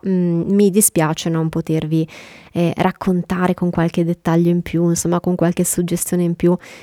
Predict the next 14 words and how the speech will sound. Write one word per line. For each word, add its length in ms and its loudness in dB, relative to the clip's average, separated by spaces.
il 180 4
video, 500 2
eh, 640 -6
perché 340 -6
dovreste 380 -4
appunto 440 -4
vederlo. 440 4
Però 300 2
vi 140 0
ricordo 320 4
appunto 500 0
il 140 0
fondo 460 -2
tesi. 340 -6